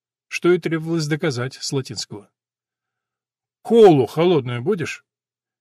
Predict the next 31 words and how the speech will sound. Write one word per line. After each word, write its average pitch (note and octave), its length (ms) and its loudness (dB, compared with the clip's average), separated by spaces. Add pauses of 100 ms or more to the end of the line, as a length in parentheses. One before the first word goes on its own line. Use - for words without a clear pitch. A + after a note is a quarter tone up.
(180)
«Мне F3 380 0
нельзя C#3 500 0
из-за G2+ 200 -8
этого», G#2+ 340 -10
он A2 120 -12
похлопал B2 460 -2
себя C3 320 -8
обеими A2 360 -8
руками G#2+ 340 -12
по G#2+ 100 -16
животу. G2+ 400 -14 (840)
«Ты D#3 280 4
не D#3+ 120 4
настолько E3 400 2
стар, F#3+ 300 0
чтобы A2 280 -4
жаловаться C3+ 480 -2
на C3+ 100 -2
желудок. B2+ 520 -6 (120)
Вряд C3+ 300 -2
ли E3 80 -2
тебе D#3+ 220 -4
больше D#3 300 -2
пятидесяти». C#3+ 760 -10 (480)
«Пятьдесят G3+ 500 2
два, E3+ 360 -2 (340)
и D#3+ 100 2
желудок F#3+ 500 2
у D3+ 40 -2
меня C3+ 240 -4
больной». C3+ 520 -2